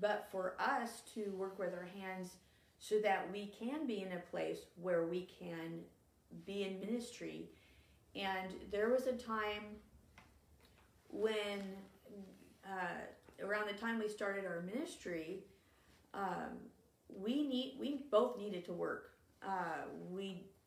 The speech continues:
it, it just, uh, you, you need to, to work to pay the bills, to put, you know, food on the table. And, and yes, we were trusting God, but in our hearts, we knew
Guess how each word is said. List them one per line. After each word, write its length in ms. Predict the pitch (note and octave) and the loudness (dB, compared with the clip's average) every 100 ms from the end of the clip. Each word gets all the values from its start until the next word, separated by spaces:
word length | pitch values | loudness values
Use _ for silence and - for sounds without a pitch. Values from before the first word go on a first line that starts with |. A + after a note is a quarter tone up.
| _ _ _ - _ | _ _ _ -20 _
it, 160 | G3 G3 | -6 -4
it 160 | F#3 F3 | -2 0
just, 260 | F3+ F3 - - - - _ - | -2 -2 -10 -20 -20 -20 _ -14
uh, 40 | D3+ | -8
you, 120 | C#3+ D3+ - | -8 -8 -6
you 140 | F3 E3 | -4 -2
need 260 | E3 D#3+ F3 | -2 -2 -2
to, 100 | E3+ - - | -4 -6 -8
to 140 | F3 E3+ | -4 2
work 280 | A#3+ B3+ - | 2 2 -4
to 60 | |
pay 220 | - F#3 | -4 -2
the 100 | F3 | 0
bills, 380 | F3+ B3 C4+ A3 | 2 6 6 2
to 60 | F#3 | -2
put, 320 | F#3 - - - - | -4 -4 -6 -16 -8
you 140 | G3+ | -4
know, 80 | E3 | -4
food 260 | - C#4 D#4 | -4 -4 0
on 120 | G#3+ | -2
the 140 | F#3 - | -4 -6
table. 320 | F#3 F#3 E3+ | -6 -4 -4
And, 220 | E3+ E3+ F#3 | -6 -8 -8
and 220 | G3+ G3+ | -6 -2
yes, 240 | A3 C4 - | 0 0 0
we 100 | G#3 | 0
were 120 | F3+ | 0
trusting 520 | - F#3 F3+ F3+ E3+ | -4 -8 -8 -8 -6
God, 400 | F#3 A#3 G#3 F3+ F3 - - - - - - | 0 4 4 4 0 -10 -20 -20 -20 -10 2
but 340 | A3 - - - | 2 2 -4 4
in 200 | G#3+ A3+ | 6 8
our 260 | A3+ D4+ F#4 | 8 6 4
hearts, 600 | A#3 F3+ F3 - - - - _ - | 4 4 4 -2 -12 -16 -20 _ -14
we 440 | F#3 F#3 B3 E4 F4+ D4 | -6 2 4 4 2 0
knew 600 | D#4 C#4 F#3 E3 F#3 | 2 4 4 2 0